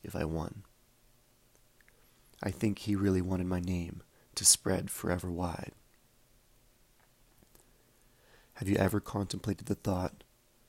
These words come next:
as I once did, that the beloved already knew, already knew everything long before, so long before we were ever born? But now,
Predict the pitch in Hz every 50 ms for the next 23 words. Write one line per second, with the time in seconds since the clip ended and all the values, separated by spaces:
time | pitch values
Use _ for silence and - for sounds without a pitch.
0 | _ _ _ _ _ - - 110 90 104 95 90 85 85 92 87 82 - - -
1 | - - - 90 82 - _ _ _ _ _ _ - - _ - _ _ _ -
2 | 107 101 - 110 82 95 90 87 92 92 90 - 90 85 - 110 - - - -
3 | - _ - 101 95 92 92 92 92 92 92 95 90 85 82 - - - - -
4 | _ _ _ _ _ _ _ _ _ _ _ _ _ _ _ - - - - _
5 | - - 104 95 95 92 101 101 98 95 95 90 87 85 87 87 82 - - -
6 | - - 101 92 95 90 - - 92 87 82 85 90 92 92 85 - 90 - -
7 | - - - - - 117 110 - _ _ _ _ _ _ _ _ _ _ _ _
8 | _ _ _ _ _ _ _ - - - 110 101 98 98 98 95 92 85 92 87
9 | - - - 92 90 95 - 82 85 92 85 82 - - 92 90 92 90 - -
10 | - 90 - - - - - _ _ _ _ _ _ _ _ _ _ _ _ _
11 | _ _ _ _ _ _ _ _ - - - - - _ _ _ _ - - -
12 | 95 104 104 101 95 90 87 87 -